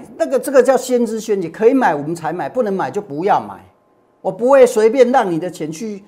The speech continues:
那个散弹打鸟啊，去浪费子弹，因为大家赚的都是辛苦钱，这个就是我跟别人的差别。好，再倒带一下，倒到哪里去？长荣，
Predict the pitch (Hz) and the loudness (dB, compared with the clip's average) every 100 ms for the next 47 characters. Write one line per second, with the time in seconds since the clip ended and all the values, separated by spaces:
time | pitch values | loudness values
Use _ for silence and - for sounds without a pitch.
0 | _ _ 226 202 196 185 180 160 143 214 | _ _ -6 -2 -2 -2 -6 -8 -6 -6
1 | 196 160 156 180 156 131 131 214 214 196 | -6 -4 -4 -4 -6 -6 -8 -4 -2 -2
2 | 170 185 - 113 180 135 - _ _ - | -2 -8 -10 -10 -8 -8 -10 _ _ -6
3 | 240 247 240 240 254 208 175 196 196 185 | -2 -2 0 0 0 -2 -4 -8 -10 -12
4 | 190 160 117 - 104 95 _ _ _ _ | -12 -12 -14 -16 -18 -20 _ _ _ _
5 | 277 247 233 240 156 123 170 170 135 123 | 2 2 2 -2 -4 -4 -4 -6 -8 -10
6 | 123 117 139 123 113 90 95 _ _ _ | -10 -10 -8 -8 -10 -20 -20 _ _ _
7 | 165 185 185 - _ _ _ _ _ 208 | 4 6 4 -4 _ _ _ _ _ -4
8 | 190 - - _ _ _ 233 214 190 151 | -4 -6 -20 _ _ _ 2 4 2 0
9 | 135 143 139 101 _ - 170 165 143 135 | -4 -8 -10 -10 _ -2 0 -2 -4 -6
10 | 123 127 131 - _ _ _ _ _ 165 | -10 -12 -14 -16 _ _ _ _ _ 0
11 | 190 180 170 | 4 2 2